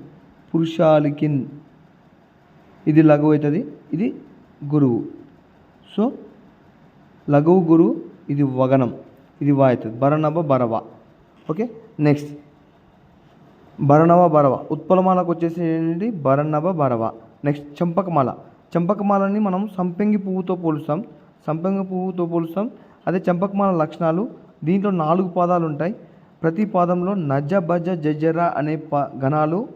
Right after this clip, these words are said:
ఉంటాయి. ఇలా నాలుగు పాదాలు, నాలుగు పాదాలు ఉంటాయి ఒక పద్యంలో. ఈ నాలుగు పద-, పాదాలలో కూడా ప్రతి పాదంలో కూడా నజ,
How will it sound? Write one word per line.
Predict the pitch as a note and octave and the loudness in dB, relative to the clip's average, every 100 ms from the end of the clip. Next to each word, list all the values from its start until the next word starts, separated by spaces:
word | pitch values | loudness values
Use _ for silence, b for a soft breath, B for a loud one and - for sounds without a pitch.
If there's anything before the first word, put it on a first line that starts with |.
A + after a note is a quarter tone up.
| - | -10
ఉంటాయి. | D3 C#3+ C3+ D#3+ B3 B B B - | -6 -4 -2 -2 -6 B B B -4
ఇలా | E3+ F3 | 0 2
నాలుగు | D#3 E3+ F#3+ | 2 0 0
పాదాలు, | F3 E3 D#3+ C3+ A2 - - _ _ _ _ _ | -2 0 2 2 -2 -10 -20 _ _ _ _ _
నాలుగు | C3+ C#3+ E3 | -2 -2 -2
పాదాలు | D#3+ D#3 D#3+ | -2 -2 -2
ఉంటాయి | D#3+ E3 | -4 -6
ఒక | D#3 | -6
పద్యంలో. | D3 C#3 D3 E3 C4 B B - | -6 -4 -4 -4 -6 B B -4
ఈ | C#3+ | -2
నాలుగు | D3+ D3+ F#3+ F#3 | 0 2 0 0
పద-, | F#3 F3 F#3 F3+ F3 | -2 0 0 -2 -4
పాదాలలో | D#3+ E3 E3+ E3 | -2 0 0 -2
కూడా | E3+ A#3+ B B _ - | -2 -4 B B _ -6
ప్రతి | D#3+ G#3+ | -4 -4
పాదంలో | G#3 F#3 F#3 F#3 F3 | -2 0 0 0 -2
కూడా | F3+ | -2
నజ, | G3+ D3 D3 D3 | -2 -4 -4 -2